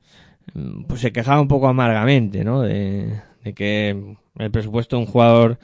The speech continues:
de, de Valencia, pues era lo que tenía Granada para, para todo el equipo, ¿no? Claro, al final esto se ve reflejado en el, en el campo, ¿no? En la cancha. Em, encima,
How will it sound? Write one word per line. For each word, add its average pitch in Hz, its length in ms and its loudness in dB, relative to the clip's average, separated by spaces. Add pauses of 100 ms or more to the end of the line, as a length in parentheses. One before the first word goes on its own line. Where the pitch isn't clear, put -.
(480)
de, 113 680 4
de 117 200 0
Valencia, 135 800 0 (220)
pues 104 180 -8
era 127 160 2
lo 113 140 2
que 101 480 -4 (480)
tenía 104 880 0 (160)
Granada 104 760 0 (240)
para, 104 240 -2
para 113 300 -2
todo 113 140 2
el 104 40 -2
equipo, 110 380 -2
¿no? 117 180 -8 (1000)
Claro, 104 200 -10 (600)
al 117 120 -8
final 117 280 2
esto 123 200 4
se 131 200 6
ve 131 140 8
reflejado 127 440 4
en 131 100 4
el, 127 440 4 (960)
en 139 100 6
el 131 160 6
campo, 127 460 2
¿no? 131 240 2
En 110 60 2
la 104 120 2
cancha. 107 540 -2 (100)
Em, 85 500 -6 (120)
encima, 120 640 2